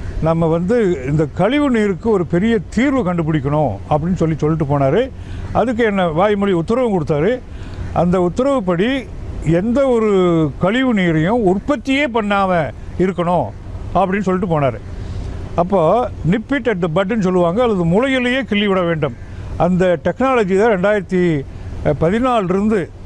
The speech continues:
அவருடைய ஆசீர்வாதத்தோட, அஹ், நாங்க களத்துல இறங்கி இன்னைக்கு எல்லாத்துக்குமே தீர்வு வச்சிருக்கிறோம். எல்லா கழிவு நீருக்கும், அஹ், கழிவு நீர்ல மனிதனுடைய கழிவு நீர், சாக்கடை நீர்,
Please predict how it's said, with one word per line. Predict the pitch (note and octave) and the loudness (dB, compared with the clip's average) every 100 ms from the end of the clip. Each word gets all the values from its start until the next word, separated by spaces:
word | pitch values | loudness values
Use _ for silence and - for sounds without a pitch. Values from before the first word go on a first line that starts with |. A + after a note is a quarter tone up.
| - | -6
அவருடைய | - E3+ E3+ E3 | 0 2 2 2
ஆசீர்வாதத்தோட, | D3+ F#3 G3 E3+ D#3 D#3 E3 G#3+ D3 - - - - | 2 2 0 2 0 0 2 2 0 -4 -12 -10 -2
அஹ், | D3+ D3+ C#3+ C#3 C3+ C3 | 2 4 4 4 2 2
நாங்க | C#3 D3+ D3+ C#3+ B2+ - - - - | 2 2 2 0 0 -6 -10 -6 0
களத்துல | F#3 F3+ F#3 D#3+ | 0 0 0 0
இறங்கி | F3+ E3+ G3+ B3+ - - - - | 0 0 -2 -4 -10 -14 -12 -2
இன்னைக்கு | D#3+ G#3 G3+ C4+ A#3+ | 2 2 2 0 0
எல்லாத்துக்குமே | F3+ A#3 B3 A#3+ G#3 C4 | 2 0 0 -2 -2 -2
தீர்வு | G#3+ A3 B3 G#3+ | 0 0 0 0
வச்சிருக்கிறோம். | - F#3 D#3 C#3+ | 0 -2 0 0
எல்லா | D3+ A#3+ C#4 | 0 0 0
கழிவு | A3+ A#3+ A3+ | 0 -2 0
நீருக்கும், | G#3 F#3 D#3 A#2+ - - - - - - | 0 0 -2 -6 -8 -12 -12 -8 -8 -2
அஹ், | F#3 E3 | 0 0
கழிவு | G3+ B3+ C4+ | 0 0 0
நீர்ல | A3+ G3+ G#3 C4 | 2 2 2 0
மனிதனுடைய | G#3 B3 B3+ A#3 G#3+ | 0 0 0 0 0
கழிவு | E3+ G3 F#3+ | 0 0 0
நீர், | F3+ D#3 | 0 0
சாக்கடை | G3 G#3+ A3 F#3+ | 0 0 0 0
நீர், | E3 D3+ | 0 -2